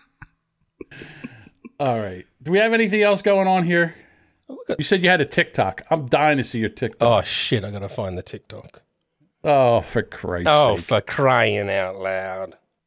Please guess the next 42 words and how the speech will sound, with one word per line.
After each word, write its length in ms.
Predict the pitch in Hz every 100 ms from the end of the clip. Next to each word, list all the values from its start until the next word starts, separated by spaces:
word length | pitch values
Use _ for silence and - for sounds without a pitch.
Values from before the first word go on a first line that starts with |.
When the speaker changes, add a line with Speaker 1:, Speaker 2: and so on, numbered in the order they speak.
| _ -
Speaker 1:
This 180 | -
has 100 | 262
gotta 200 | 190 180
be 100 | 156
the 100 | 143
worst 380 | 127 147 156 -
thing. 300 | 143 120 104 - _
This 200 | 120 175
poor 260 | - 214 190
girl. 440 | 139 127 98 92 - _ _ _ -
"I'm 160 | 180
allergic 340 | 190 190 175 160
to 100 | 165
sex. 540 | - 139 131 - - - _ -
College 320 | 156 170 -
student 300 | - 147 147
reveals 520 | 131 110 131 123 113 -
rare, 680 | 113 135 165 175 190 202 -
excruciating 840 | - - 180 190 - 165 160 143
condition." 500 | 131 123 139 - -
Speaker 2:
Yeah. 160 | 214 185 - _ _ _ _
It's 140 | - -
a 40 |
thing. 60 | 262
Speaker 1:
Apparently, 540 | 320 139 123 139 156 _ _ _ -
she's 220 | - 208
allergic 420 | 190 208 208 196
to 120 | - 208
jizz. 340 | 277 - -
Speaker 2:
Yeah, 220 | 143 139 131
I've 80 | 113
heard 160 | 110
of 60 | 92
that. 120 | - -
Speaker 1:
If 120 | 185
she, 240 | - 214 _ _ _ _ _ _ _ _
you 140 | 185 190
have 220 | 214 254
heard 180 | 294 339
of 80 |
this? 380 | 339 403 - -
Speaker 2:
Yeah. 140 | 160